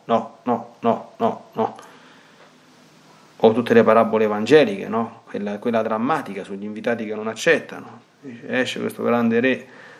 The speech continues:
fa il banchetto nuziale, uno comincia a dire, "Io,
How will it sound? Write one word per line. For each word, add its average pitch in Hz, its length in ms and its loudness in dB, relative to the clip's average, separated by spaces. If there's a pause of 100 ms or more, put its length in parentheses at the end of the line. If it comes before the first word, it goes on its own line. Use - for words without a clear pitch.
(100)
fa - 140 0
il 117 80 6
banchetto 113 420 0
nuziale, 139 440 2
uno 120 160 -4
comincia 123 280 -6
a 107 40 -8
dire, 98 240 -12
"Io, 156 600 2